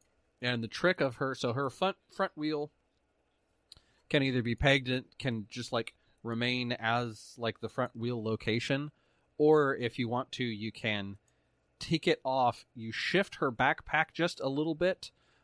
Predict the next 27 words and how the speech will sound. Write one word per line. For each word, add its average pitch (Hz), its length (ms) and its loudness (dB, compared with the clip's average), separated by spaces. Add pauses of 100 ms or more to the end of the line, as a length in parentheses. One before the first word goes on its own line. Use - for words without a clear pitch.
(100)
to 151 160 6
reveal 120 720 2
a 113 240 4
five 123 340 2
millimeter 120 460 -4
hole, 127 380 -2 (460)
and 113 180 0
then 107 160 -2
you 104 480 -8 (560)
splay 131 420 2
the 120 100 4
wheels 120 460 2
open 104 540 0 (320)
in 113 140 0
order 110 220 -4
to - 160 -4
display 110 500 0
it - 180 2
kind 110 280 0
of 98 180 -2
like 104 240 -4
Wingblade-esque 104 1200 0 (680)
turbines 107 680 0
just - 280 -2
over 104 240 -2
the 98 100 -2
shou-, - 220 -4